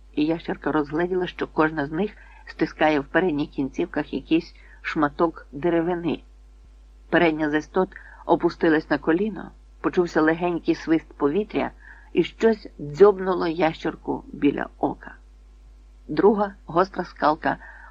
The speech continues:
ударила прямо між очей, але відскочила. Панцир на очемимрі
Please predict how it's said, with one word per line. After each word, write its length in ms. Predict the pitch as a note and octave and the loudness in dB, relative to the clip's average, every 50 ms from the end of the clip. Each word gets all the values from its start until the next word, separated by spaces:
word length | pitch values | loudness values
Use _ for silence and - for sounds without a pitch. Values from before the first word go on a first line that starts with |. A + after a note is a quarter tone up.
| - | -2
ударила 440 | - D#3 D3+ F3+ F#3+ F#3+ F#3 F3 E3 | 0 2 4 6 4 6 4 4 2
прямо 500 | D#3+ - - F3 D#3+ E3 E3+ F3+ F#3+ F#3 | 2 0 -2 0 2 4 4 4 4 2
між 200 | F3+ F3+ F3+ F3+ | -4 -4 -4 -4
очей, 420 | F#3 D#3 - - - F2 E2 - - - - - - - - | -6 -6 -6 -8 -8 -6 -6 -8 -10 -16 -20 -20 -20 -14 -6
але 320 | - C#3+ C#3+ D3 E3 E3+ - - - - | -2 -2 -2 -2 -4 -6 -6 -10 -12 -14
відскочила. 760 | D3+ C#3+ C#3+ C#3 - - - - C3+ - - - - - F#3 - - - - - - - - - - - - - - - - - - - - - - - - - - - - - - - - - - - - - - - - - | -12 -12 -12 -12 -12 -10 -8 -8 -8 -8 -12 -18 -18 -18 -20 -20 -20 -20 -20 -20 -20 -20 -20 -20 -20 -20 -20 -20 -20 -20 -20 -20 -20 -20 -20 -20 -20 -20 -20 -20 -20 -20 -20 -20 -20 -20 -20 -20 -20 -20 -20 -20 -20 -14 -4 4
Панцир 480 | - G#3 F#3+ E3 D3+ - F3+ E3 E3 | 4 4 4 4 0 -2 -2 0 2
на 160 | E3+ E3 D#3+ | 4 4 4
очемимрі 720 | D#3+ D#3 - F#3 E3+ E3+ G#3 G#3+ G#3 G3 F#3+ D#3 D#3 D#3 | 4 2 0 -2 -2 0 0 2 2 2 2 2 0 -2